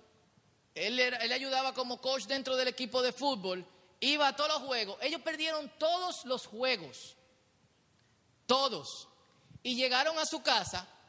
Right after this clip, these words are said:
el niño llegó a su casa un día con un trofeo, y el papá le dice,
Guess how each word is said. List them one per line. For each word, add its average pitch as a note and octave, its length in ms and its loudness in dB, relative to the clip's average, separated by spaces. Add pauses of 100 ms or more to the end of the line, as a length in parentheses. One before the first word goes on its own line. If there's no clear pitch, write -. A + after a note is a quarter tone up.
(280)
el G3+ 160 -2
niño D4 220 0
llegó C#4+ 160 4
a C#4 60 2
su C#4 100 -4
casa C4 240 0
un B3 80 -2
día G#3+ 200 4
con G3 140 -6
un A3 120 -6
trofeo, E3 500 -4 (3000)
y G3+ 120 -2
el G#3+ 140 2
papá G#3+ 260 4
le C4+ 120 2
dice, G3+ 380 -2